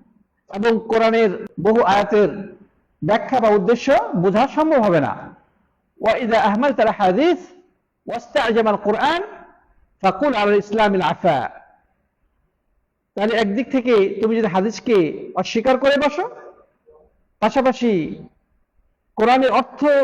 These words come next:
কোরআনের মর্মার্থ সম্পর্কে অজ্ঞ থেকে যাও,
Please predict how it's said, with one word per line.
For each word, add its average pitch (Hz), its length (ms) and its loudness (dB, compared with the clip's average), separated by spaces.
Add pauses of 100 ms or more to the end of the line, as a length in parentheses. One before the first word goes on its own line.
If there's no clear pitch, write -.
(600)
কোরআনের 233 760 0 (340)
মর্মার্থ 233 440 2
সম্পর্কে 247 480 -2
অজ্ঞ 226 240 2
থেকে 294 280 0
যাও, 370 440 0